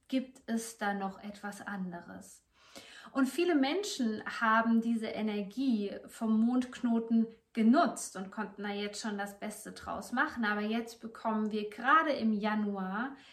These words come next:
eine ganz andere Energie zu spüren. Ich möchte dir kurz erklären, wofür diese beiden Achsen stehen. Der nördliche Mondknoten,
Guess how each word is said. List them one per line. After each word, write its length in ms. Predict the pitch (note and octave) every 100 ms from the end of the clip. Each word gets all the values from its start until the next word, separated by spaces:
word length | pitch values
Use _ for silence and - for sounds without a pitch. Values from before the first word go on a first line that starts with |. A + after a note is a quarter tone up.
| - - _ _ _ _ _
eine 120 | A3+
ganz 260 | A3+ G#3 F#3+
andere 300 | G3+ G3 G3
Energie 500 | G3 G3 G3 F#3+ F#3+
zu 160 | - F#3+
spüren. 640 | - - F3 E3 F#3 F#3+ - _ _ _ _ _ _ _ _ _ _ _ _ _ _
Ich 140 | A#3 B3+
möchte 280 | C#4+ -
dir 180 | B3 A#3
kurz 340 | - C#4+ C#4+ -
erklären, 1080 | G3+ - - A3 B3 C4 B3 G3+ A3 B3+ - -
wofür 800 | F#3+ A3 B3+ C4 - A3+ A3 A3
diese 240 | A3 G3+
beiden 320 | F#3+ F#3+ G3
Achsen 400 | - F#3 - A3
stehen. 580 | - - - - G3 - _ _ _ _ _ - - - - _
Der 120 | B3
nördliche 600 | B3 C#4 F#4+ - B3+ A#3+
Mondknoten, 880 | G#3+ G#3 A3 A3+ - A3+ A#3+ -